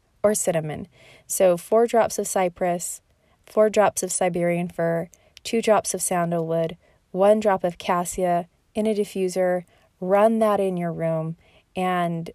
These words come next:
again, restore, restore the peace in your home, the tone of your home. Now, if you also wanna make a roller bottle blend, this is the one that I'm gonna recommend. You're gonna get an empty, like, ten M L roller bottle,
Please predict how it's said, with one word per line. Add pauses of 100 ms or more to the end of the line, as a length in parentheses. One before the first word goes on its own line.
again,
restore, (180)
restore
the
peace
in
your
home,
the
tone
of
your
home. (500)
Now,
if
you
also
wanna
make
a
roller
bottle
blend, (120)
this
is
the
one
that
I'm
gonna
recommend. (380)
You're
gonna
get
an
empty,
like,
ten
M
L
roller
bottle,